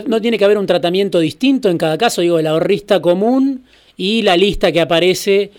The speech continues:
de los grandes, este, no sé si responsables, llamarlos responsables, pero los que explican la formación de activos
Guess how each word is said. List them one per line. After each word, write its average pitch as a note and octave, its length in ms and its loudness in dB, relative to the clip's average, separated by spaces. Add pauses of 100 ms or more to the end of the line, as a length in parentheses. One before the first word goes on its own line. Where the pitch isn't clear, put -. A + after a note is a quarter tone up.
(240)
de D#3 240 -4
los D#3 160 0
grandes, F3 760 -2
este, B2 840 -16 (640)
no G3+ 80 -6
sé - 100 -6
si - 120 -2
responsables, F3 680 0
llamarlos F3+ 300 0
responsables, F3+ 500 0
pero F3 160 0
los D#3 140 -2
que E3 100 -8
explican G#3 640 -4 (200)
la D3+ 140 -4
formación D#3+ 600 -4
de D#3+ 60 0
activos D3+ 560 -2